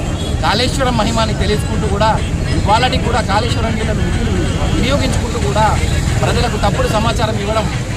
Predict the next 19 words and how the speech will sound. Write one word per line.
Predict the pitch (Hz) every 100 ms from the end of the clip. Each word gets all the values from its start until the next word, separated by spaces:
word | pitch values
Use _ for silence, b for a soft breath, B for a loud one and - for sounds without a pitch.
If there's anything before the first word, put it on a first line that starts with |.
| - -
రేవంత్ | 202 233 233
రెడ్డి | 214
ప్రభుత్వానికి | 202 196 196 196 190
చెల్లింది. | 190 196 202 214 247 - - - -
మాట్లాడితే | 165 226 233 226 -
కాళేశ్వరం | - 196 - - 233 - -
కూలిపోయింది, | - - 233 226
కొట్టుకపోయిందను | 214 - - 214 202 156 - - - - 180
ఇలా | 196
ఇరవై | 185 240 262
లక్షల | 247 262 240 -
క్యూసెక్కులు | - - 220
నీళ్ళు | 214 214
వచ్చినా | 214 240 240 226 - - -
అన్నారం, | 165 233 240 262 - - - - 214
దుండిల్ల, | 226 226 247 240 254 - - -
మేడిగడ్డ | 208 247 240 233
బారేజీలు | 214 220 226 233 208 - -
అద్భుతంగా | - 202 226 247